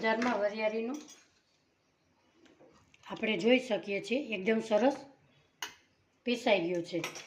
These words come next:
હવે એને આપણે ચારી લેશું.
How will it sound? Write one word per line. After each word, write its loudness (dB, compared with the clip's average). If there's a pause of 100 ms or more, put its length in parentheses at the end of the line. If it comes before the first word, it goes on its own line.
હવે 2
એને 0
આપણે 0 (4000)
ચારી 2
લેશું. -2